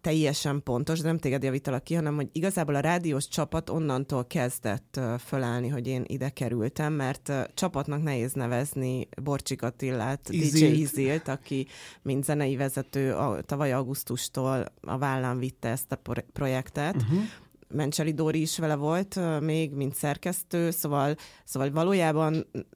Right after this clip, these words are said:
Speaker 1: szerkesztőség nem volt, tényleg csak tervek voltak, és célok voltak, amikor elindult. Öm, és ezek a célok afelé mutattak, hogy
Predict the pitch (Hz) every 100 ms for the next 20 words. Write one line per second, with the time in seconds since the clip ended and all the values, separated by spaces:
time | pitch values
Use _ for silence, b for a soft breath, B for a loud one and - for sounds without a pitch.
0 | _ _ - - 156 170 170 147 - 147
1 | 147 143 139 151 170 160 151 147 - 139
2 | 139 196 - 196 202 202 196 196 160 -
3 | 143 123 143 - 175 175 196 208 202 -
4 | 139 151 - 131 127 135 165 196 240 285
5 | - B B B B B B _ 143 147
6 | 143 147 147 - 151 156 147 160 156 180
7 | 165 156 165 - - _ 156 165 185 156
8 | 143 123 - 139 147 156 170 - 190 185
9 | 190 - - 147 135